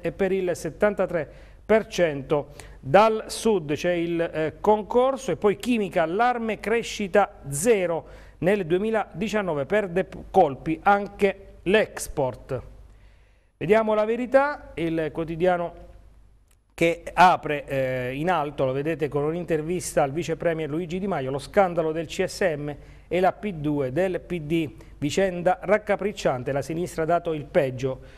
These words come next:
dice Di Maio nell'intervista. E poi la sponda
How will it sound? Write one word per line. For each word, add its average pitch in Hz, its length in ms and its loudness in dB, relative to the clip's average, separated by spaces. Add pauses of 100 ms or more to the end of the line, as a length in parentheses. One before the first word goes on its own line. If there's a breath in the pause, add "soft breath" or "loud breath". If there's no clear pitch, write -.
(120)
dice 160 320 -4
Di 160 100 -4
Maio 151 280 -2
nell'intervista. 143 800 -4
E 135 40 -2
poi 196 200 4
la 170 100 2
sponda 202 640 2